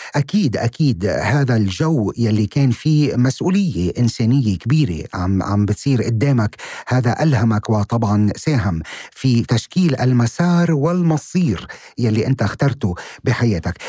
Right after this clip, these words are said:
عمر، ماذا اكتشفت عن العالم الذي نعيش به بعد دراستك للعدالة الجنائية والقانون الدولي؟ اليوم، يعني، إذا بدي أسألك، كيف تصف علاقة العدالة كمؤسسة بالسياسة كممارسة؟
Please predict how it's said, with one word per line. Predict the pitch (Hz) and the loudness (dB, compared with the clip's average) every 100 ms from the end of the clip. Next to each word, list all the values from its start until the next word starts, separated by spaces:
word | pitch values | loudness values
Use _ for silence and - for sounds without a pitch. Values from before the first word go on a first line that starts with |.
| - - | -10 -2
عمر، | - 190 196 175 - | 2 2 2 0 0
ماذا | 151 214 202 | 2 2 0
اكتشفت | 170 127 - 147 - 95 | -2 -4 -2 -4 -4 -4
عن | 101 95 | -2 0
العالم | 90 139 120 92 - | 0 0 0 0 0
الذي | 110 107 104 | 0 2 2
نعيش | 95 127 123 - - | 2 2 0 -2 -2
به | 147 120 123 - | 0 2 0 0
بعد | 117 123 | 0 2
دراستك | 110 95 110 147 - 120 110 107 | 2 2 2 2 0 -2 0 0
للعدالة | 95 92 127 131 | 0 0 2 2
الجنائية | 90 107 98 87 135 | 0 2 2 2 2
والقانون | 92 95 92 110 113 123 | 2 0 0 2 4 4
الدولي؟ | 95 101 80 73 - - - - | 2 0 -2 -6 -14 -14 -12 -2
اليوم، | 135 156 208 220 185 - | 2 4 4 2 0 0
يعني، | 117 104 95 | 0 0 0
إذا | 113 | 0
بدي | 107 120 | 0 0
أسألك، | 156 135 131 - | -2 0 0 0
كيف | 208 190 | -2 0
تصف | 175 180 - 160 - - | -2 -2 -4 -6 -8 -6
علاقة | 107 117 143 151 113 110 | 0 2 2 0 -2 -2
العدالة | 90 113 147 123 85 | 0 0 2 0 -2
كمؤسسة | - 107 110 - - 117 131 120 - _ - | -2 0 0 -2 -2 -2 -2 -4 -10 _ -4
بالسياسة | 117 151 - 165 180 190 - 170 - | -2 -2 -2 0 2 0 -2 -4 -2
كممارسة؟ | 196 190 139 90 73 - | 0 2 2 -2 -6 -10